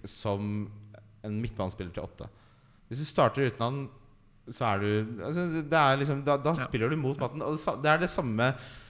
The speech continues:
Speaker 1: det du sa innledningsvis da, Kim. Men de til fem representerer en verdi som er så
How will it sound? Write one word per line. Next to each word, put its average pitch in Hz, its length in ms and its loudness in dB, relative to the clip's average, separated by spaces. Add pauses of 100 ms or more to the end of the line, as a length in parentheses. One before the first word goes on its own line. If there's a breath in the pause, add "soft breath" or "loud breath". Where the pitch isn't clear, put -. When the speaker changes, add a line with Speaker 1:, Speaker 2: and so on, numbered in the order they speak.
(720 loud breath)
Speaker 1:
det 127 300 6
du 131 80 4
sa 120 300 6
innledningsvis 101 500 0
da, 160 100 -4
Kim. 98 360 -6 (1400)
Men 120 260 2
de 143 420 4
til 147 160 -4
fem 190 300 0
representerer 127 720 0
en 123 100 -2 (140)
verdi 107 260 0
som - 160 -6
er 107 160 0
så 113 80 -4